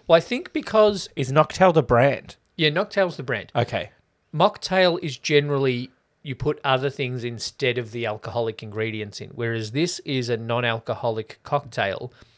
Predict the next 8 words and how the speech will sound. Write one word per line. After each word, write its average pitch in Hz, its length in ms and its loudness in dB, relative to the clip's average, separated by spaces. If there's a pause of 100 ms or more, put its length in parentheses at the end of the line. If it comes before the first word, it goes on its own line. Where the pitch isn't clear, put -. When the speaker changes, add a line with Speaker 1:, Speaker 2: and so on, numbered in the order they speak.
(140)
Speaker 1:
which 127 200 -6
means 123 300 -2
it 123 100 -4
has 117 640 6
Speaker 2:
Ah, - 20 -14
right. 104 300 -2
Yep. 117 260 -4
Speaker 1:
non-alcoholic 120 1300 -2